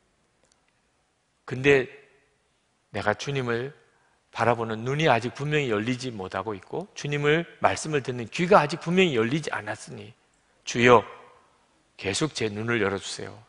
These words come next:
제 귀를 열어주세요. 그 방법은 순종이에요. 하나 깨달아지는 대로 그냥 순종하는 겁니다.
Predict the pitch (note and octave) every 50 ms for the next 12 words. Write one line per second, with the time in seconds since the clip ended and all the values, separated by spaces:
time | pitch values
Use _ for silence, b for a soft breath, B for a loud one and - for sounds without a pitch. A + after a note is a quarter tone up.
0 | _ - - B2 A2+ - - - D3+ D3 D#3 C#3+ B2+ A#2 B2 A#2 - - - -
1 | - - A2 A#2+ _ _ _ _ _ _ _ _ _ _ _ _ _ _ _ _
2 | _ _ _ _ _ _ _ _ _ _ _ _ - - C#3 - A#2+ C#3+ D#3 D3
3 | C#3 B2 C3 C#3+ C3+ - - E3 E3 E3 E3+ F#3+ G3 F#3 D#3+ A#2 G2 G2+ A2 A#2+
4 | B2+ - _ _ _ _ _ _ _ _ _ _ _ _ _ _ _ - - -
5 | F#3 G3+ G#3 G#3+ G#3+ G#3+ G3+ F#3+ G#3 G3+ G3+ G3 F3 D#3+ F3+ F3 F3+ E3+ D#3 D3+
6 | D3 C3 B2 A#2+ G#2+ - - D3+ C#3 C3+ D3 C#3 B2+ A#2+ A2 G#2 C#3 B2 A2 A2
7 | A#2+ _ _